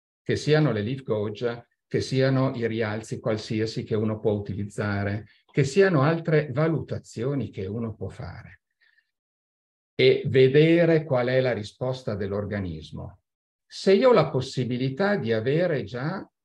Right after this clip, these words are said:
un equilibrio della muscolatura, perché non lo utilizzo per vedere cosa devo fare in bocca?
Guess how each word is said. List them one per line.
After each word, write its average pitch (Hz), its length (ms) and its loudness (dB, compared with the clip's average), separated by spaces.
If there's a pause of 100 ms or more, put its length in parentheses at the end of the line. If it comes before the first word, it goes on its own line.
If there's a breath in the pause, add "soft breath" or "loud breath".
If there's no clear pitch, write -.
(220)
un 175 160 0
equilibrio 139 640 -2
della 101 200 -2
muscolatura, 113 840 -6
perché 190 600 -2
non 101 320 -2
lo 107 160 2
utilizzo 139 1040 -4
per 117 600 -2
vedere 110 640 -2
cosa 104 680 -4
devo 92 300 -8
fare 98 420 -6
in 95 180 -8
bocca? 90 560 -10